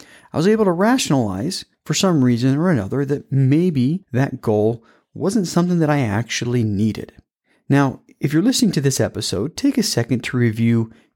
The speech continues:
your goals. Did you start with what? And if so,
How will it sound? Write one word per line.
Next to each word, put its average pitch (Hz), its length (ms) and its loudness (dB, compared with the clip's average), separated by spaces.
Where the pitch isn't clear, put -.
your 123 260 0
goals. - 560 -12
Did 117 220 -2
you 151 100 2
start 156 360 0
with 135 160 -6
what? 107 500 -6
And 139 140 2
if 151 100 2
so, 175 520 0